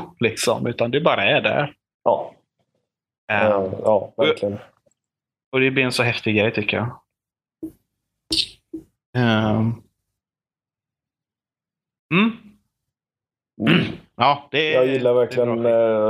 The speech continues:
Speaker 2: eh, <laughs> Fargo säsong två. Jag tycker att, alltså, hela, eh,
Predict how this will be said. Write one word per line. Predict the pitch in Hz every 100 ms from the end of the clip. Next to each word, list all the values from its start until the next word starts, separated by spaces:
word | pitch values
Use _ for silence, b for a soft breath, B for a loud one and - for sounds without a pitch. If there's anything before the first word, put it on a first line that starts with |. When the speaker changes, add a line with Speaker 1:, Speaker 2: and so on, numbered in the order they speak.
| 104
Speaker 2:
eh, | 107 - _ _ _
<laughs> | - - - 156 - 139 - - _
Fargo | 135 123 123
säsong | 123 120 120 117
två. | - 120 110 - B B B
Jag | - 127
tycker | 151 147 123
att, | 120
alltså, | 131 -
hela, | 135 151 139 123 120 120 117 _ - _ _ _ -
eh, | 117 110 113 113